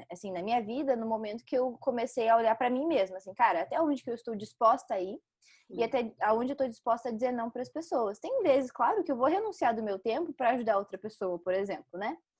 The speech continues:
Speaker 1: A gente, como líder de células, enfim, né, coisa de igreja, a gente tem essa limitação e, e,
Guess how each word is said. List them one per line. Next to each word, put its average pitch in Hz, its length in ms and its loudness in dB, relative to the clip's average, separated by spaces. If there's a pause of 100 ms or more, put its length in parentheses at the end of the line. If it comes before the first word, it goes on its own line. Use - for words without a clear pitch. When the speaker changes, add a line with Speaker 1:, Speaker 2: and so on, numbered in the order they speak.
(180)
Speaker 1:
A 185 80 -4
gente, 208 320 -6
como 196 260 -6
líder 196 340 0
de - 60 -16
células, 190 520 2
enfim, 185 320 -6
né, 175 260 -4 (200)
coisa 190 200 -4
de 180 60 -10
igreja, 214 500 0 (300)
a 226 120 0
gente 220 260 -6
tem 311 200 0
essa 330 160 -4
limitação 208 680 -4
e, 240 200 -8 (140)
e, - 80 -2